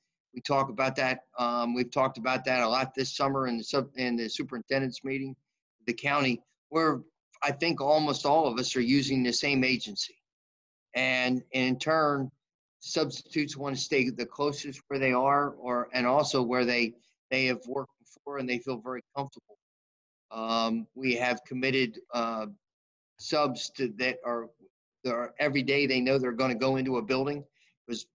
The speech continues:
routinely every day we have somebody that's, that's, um,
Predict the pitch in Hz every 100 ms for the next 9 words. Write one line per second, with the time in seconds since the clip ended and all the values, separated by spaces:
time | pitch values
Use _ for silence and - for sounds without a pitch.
0 | _ 120 - 131 131 127 123 120 117 123
1 | 127 117 123 123 - 135 123 123 113 -
2 | - _ _ _ _ - 117 113 - 123
3 | 117 113 110 113